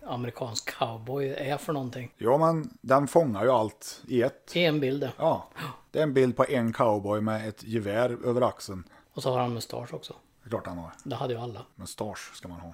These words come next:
Speaker 2: Ja,
Speaker 1: Men, eh, vi
Speaker 2: sist-
Speaker 1: ru-, rundar väl av här med den sista westernfilmen som jag hittar. Med Franco Nero.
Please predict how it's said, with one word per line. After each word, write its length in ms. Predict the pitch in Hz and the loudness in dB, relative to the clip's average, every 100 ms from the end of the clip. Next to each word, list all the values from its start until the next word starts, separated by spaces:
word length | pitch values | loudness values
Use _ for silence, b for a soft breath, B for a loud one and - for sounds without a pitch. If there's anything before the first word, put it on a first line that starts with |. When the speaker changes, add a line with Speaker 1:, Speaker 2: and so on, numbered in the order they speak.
| - - | -18 6
Speaker 2:
Ja, 340 | 131 180 180 | 10 10 10
Speaker 1:
Men, 100 | 180 180 | 6 4
eh, 60 | |
vi 60 | 180 | 8
Speaker 2:
sist- 220 | 185 185 | 8 8
Speaker 1:
ru-, 300 | 185 247 - | 4 0 0
rundar 280 | 175 185 175 | 2 6 6
väl 120 | 175 | 8
av 220 | 160 165 175 | 8 8 6
här 180 | 165 | 4
med 520 | 143 143 135 131 131 123 | 4 4 4 2 2 -2
den 260 | 131 135 | -4 -4
sista 420 | 147 147 - 196 | -2 -4 0 0
westernfilmen 720 | 240 285 - 202 151 139 135 127 | 2 0 0 0 0 0 0 0
som 100 | 135 | -2
jag 80 | |
hittar. 340 | 139 - 120 113 - | -4 -4 -6 -8 -8
Med 420 | 151 135 127 117 - - | -4 -2 -2 -4 -8 -12
Franco 600 | - 143 131 127 120 135 | -6 -4 -4 -4 -4 -4
Nero. 480 | 139 113 - 196 | -2 -4 -4 -4